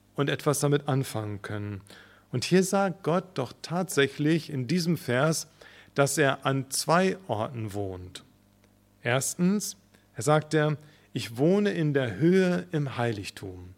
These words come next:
Das ist der erste Wohnort. Und zweitens steht auch in dem Vers, also er sagt zuerst, "Ich wohne in der Höhe und im Heiligtum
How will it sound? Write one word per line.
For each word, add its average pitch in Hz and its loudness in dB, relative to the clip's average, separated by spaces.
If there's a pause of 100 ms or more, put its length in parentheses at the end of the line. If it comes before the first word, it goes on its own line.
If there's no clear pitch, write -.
(760)
Das 110 -4
ist 131 -6
der 147 0
erste 139 -2
Wohnort. 98 -10
Und 120 -4
zweitens 165 2
steht 131 -2
auch 127 0
in 156 2
dem 147 0
Vers, 175 0 (760)
also 123 0
er 127 4
sagt 120 0
zuerst, 143 0
"Ich 127 -8
wohne 180 6
in 160 4
der 113 4
Höhe 185 4
und 127 -2
im 101 -6
Heiligtum 180 0